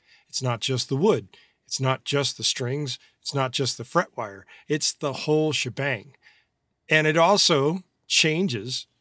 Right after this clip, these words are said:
tone based on the bridge makeup, the nut makeup, even the tuners, machine heads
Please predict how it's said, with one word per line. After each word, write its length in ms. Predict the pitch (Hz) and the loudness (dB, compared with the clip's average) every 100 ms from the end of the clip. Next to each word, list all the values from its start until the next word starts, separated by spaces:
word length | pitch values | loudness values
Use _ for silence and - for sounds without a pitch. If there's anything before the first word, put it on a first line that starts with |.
| _ _ - | _ _ -10
tone 600 | - - 160 113 117 151 _ _ _ 104 - | -8 -2 0 0 -4 -8 _ _ _ -8 -2
based 420 | 160 185 - 143 | 2 2 0 -2
on 400 | 123 123 131 127 _ _ _ _ _ | -2 -4 -6 -10 _ _ _ _ _
the 120 | 117 107 | -10 -10
bridge 680 | - 113 101 113 117 - _ _ - | -10 -10 -8 -6 -6 -6 _ _ -8
makeup, 460 | 127 131 185 247 - _ _ _ | -4 -2 -4 -6 -10 _ _ _
the 100 | 117 113 | -10 -8
nut 320 | 113 127 - | -4 -4 -4
makeup, 520 | 139 151 190 226 - _ _ _ _ _ 139 | -6 -4 -4 -6 -6 _ _ _ _ _ -2
even 260 | 147 165 | -2 0
the 80 | 175 | -2
tuners, 760 | - - 247 214 107 90 - - _ - | -2 -2 0 0 -2 -6 -10 -12 _ -8
machine 400 | 127 - 180 196 | -2 0 0 -2
heads 460 | 123 98 104 - | -4 -6 -8 -10